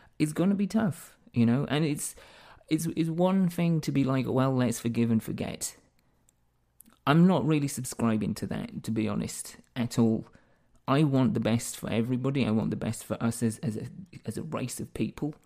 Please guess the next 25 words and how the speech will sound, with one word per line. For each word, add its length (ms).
the 100
human 460
race. 420
But 120
there 100
are 40
so 220
many 260
of 160
us 180
that 260
don't, 440
and 140
will 100
continue 540
to 100
be 120
petty, 480
and 100
will 80
continue 680
to 240
be 360
just 340
awful, 460